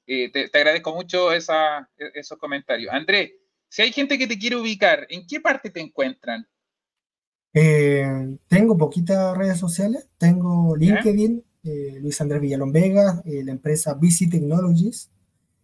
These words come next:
Speaker 2: y también, eh, está la página web de V C Technologies, pero ahora está en mantenimiento, pero
Speaker 1: Ujú.
Speaker 2: es V C technologies punto com.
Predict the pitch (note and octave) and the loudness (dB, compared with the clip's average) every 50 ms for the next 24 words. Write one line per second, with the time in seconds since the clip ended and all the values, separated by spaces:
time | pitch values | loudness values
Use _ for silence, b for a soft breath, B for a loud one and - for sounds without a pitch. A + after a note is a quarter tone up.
0 | _ _ - E3 D#3+ D#3+ D#3+ D#3 D#3 D3+ D3 D3 D3 D3 C#3+ C#3+ C#3+ C#3+ C#3 C#3 | _ _ -2 2 4 6 6 6 4 2 0 0 0 -2 -2 -2 -4 -4 -4 -4
1 | C#3 C#3 C3+ C3+ C3+ - - C#3 D3 D#3+ F#3 G3+ G3 - _ _ - - - - | -4 -2 -2 -4 -4 -2 -2 2 4 4 4 4 2 -2 _ _ -20 -14 -10 -6
2 | D#3 D3 C#3 - - E3+ F#3 F3 E3 F3+ E3+ - - F3+ F3 F3+ F3 E3+ D#3+ D#3 | -6 -6 -4 -2 0 0 2 2 0 0 0 0 0 2 2 2 2 2 2 4
3 | D#3+ E3+ F3 E3 E3+ F3 F3 F#3+ F3 - F3 E3+ F#3+ F3+ F3+ F3+ F#3+ G3 G3+ G3+ | 4 4 4 2 2 2 0 0 -2 -2 -2 -2 -2 -2 0 0 0 0 0 0
4 | G#3 G3+ G3+ - D4 D4 - - - - D#3+ D#3 D#3+ D#3 D#3 D#3 D#3+ E3 F3+ F#3 | -2 -4 -6 -8 -12 -14 -14 -10 -6 -4 -2 -2 -2 -2 -2 0 0 2 2 2
5 | F#3 F3 - - F#3 F3 F3 E3+ E3+ E3 D#3+ D#3 D#3 D3+ C#3+ C#3 C3+ _ _ _ | 2 0 0 0 2 4 6 8 8 8 6 4 0 -4 -8 -12 -18 _ _ _
6 | _ _ - D3+ C#3 C3+ - C#3 C3+ B2+ C3 D3 D#3+ E3 E3 E3 D#3+ E3+ E3+ - | _ _ -8 -6 -6 -6 -6 -10 -10 -8 -4 0 2 2 2 0 -2 -6 -8 -10
7 | _ _ _ _ _ _ _ _ _ _ _ - D3 D3+ D#3 D#3 D3+ D#3 D#3 D#3+ | _ _ _ _ _ _ _ _ _ _ _ -2 2 4 4 4 6 6 6 6
8 | F3+ F#3 F3 - - G3+ - - A3 E3+ A3 G#3 F#3+ G3 G#3 G#3+ G#3+ G#3+ G#3 G#3+ | 4 4 2 2 2 2 4 4 4 4 4 4 4 4 4 4 4 4 2 0
9 | F3 - F#3+ F3+ E3 E3 C#3 - A2+ | -2 -2 -2 0 0 0 -2 -4 -8